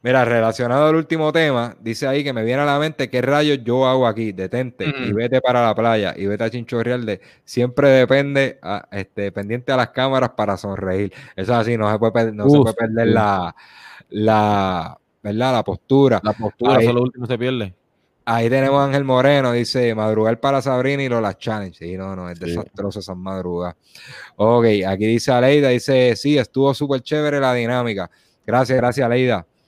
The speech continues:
Speaker 2: Gracias.
Speaker 1: Este, dice, "Excelente el live de hoy, gracias a los tres por mantenernos al día en el running". Gracias, gracias, Ángel. Pues mira, no, lo, vamos a seguir haciendo este tipo de dinámica.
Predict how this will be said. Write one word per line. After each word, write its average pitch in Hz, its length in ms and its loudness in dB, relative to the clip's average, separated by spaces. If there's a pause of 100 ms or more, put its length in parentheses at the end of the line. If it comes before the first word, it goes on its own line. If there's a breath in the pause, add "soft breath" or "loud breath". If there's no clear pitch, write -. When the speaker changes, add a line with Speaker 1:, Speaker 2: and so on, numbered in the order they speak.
(460)
Speaker 2:
Gracias. 98 420 -4
Speaker 1:
Este, 113 500 -2
dice, 127 400 -4
"Excelente 120 460 -4
el 139 80 -2
live 139 140 0
de 135 160 0
hoy, 151 200 4
gracias 131 260 0
a 131 40 -2
los 123 140 -2
tres 135 160 -2
por 131 140 -6
mantenernos 113 520 -8
al 117 100 -6
día 120 200 -2
en 117 60 -4
el 110 100 -2
running". 107 440 -2 (360 soft breath)
Gracias, 113 360 2
gracias, 113 280 0
Ángel. 117 300 -2 (360 soft breath)
Pues 110 120 0
mira, 143 220 4
no, 156 180 4
lo, 151 220 6
vamos 127 260 2
a 139 40 0
seguir 165 240 -2
haciendo 160 260 -4
este 165 140 -6
tipo 165 260 -2
de 160 100 0
dinámica. 139 760 -2